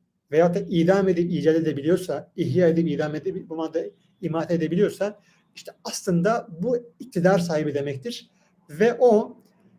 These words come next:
e, kudreti istediği şekilde, ta-, kudret üzerinde istediği şekilde tasarruf edebilen anlamına gelir.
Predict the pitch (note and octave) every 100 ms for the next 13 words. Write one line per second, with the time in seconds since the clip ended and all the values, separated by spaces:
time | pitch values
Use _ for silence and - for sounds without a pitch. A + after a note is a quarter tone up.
0 | _ E3+ E3 D#3+ D#3+ E3 - F#3+ G#3+ G#3+
1 | - G#3+ A3+ - A#3 - - F3+ A3+ A3
2 | G#3+ - E3+ C3+ C#3+ G3 _ _ - B3+
3 | G3 - E3+ G#3 F#3 F3+ - G3 G#3 D#3+
4 | - - F3 F3 D3+ C#3+ F3 E3 C#3+ C3+
5 | C3+ C3 E3+ B3+ -